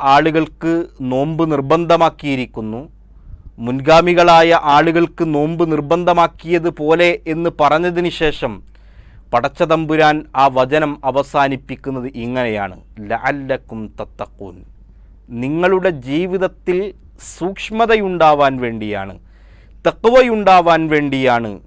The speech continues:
നോമ്പ് നിങ്ങൾക്ക് നിർബന്ധമാക്കിയിട്ടുള്ളത് എന്നാണ്. ഈ വിഷയം പറയുന്ന സൂറ ബഖറയിലെ നൂറ്റി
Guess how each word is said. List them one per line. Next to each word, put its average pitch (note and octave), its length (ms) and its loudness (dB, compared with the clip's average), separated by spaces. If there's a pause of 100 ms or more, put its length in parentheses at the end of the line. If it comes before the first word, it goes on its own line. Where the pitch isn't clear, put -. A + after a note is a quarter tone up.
(340)
നോമ്പ് C#3 440 -6 (360)
നിങ്ങൾക്ക് C3 460 -6 (100)
നിർബന്ധമാക്കിയിട്ടുള്ളത് A2 1200 -8 (140)
എന്നാണ്. F#2 320 -16 (1120)
ഈ D3 120 -2 (100)
വിഷയം G3+ 420 0 (400)
പറയുന്ന F#3 480 0 (1700)
സൂറ D#3+ 300 -2 (200)
ബഖറയിലെ F3 640 0 (560)
നൂറ്റി E3 380 -6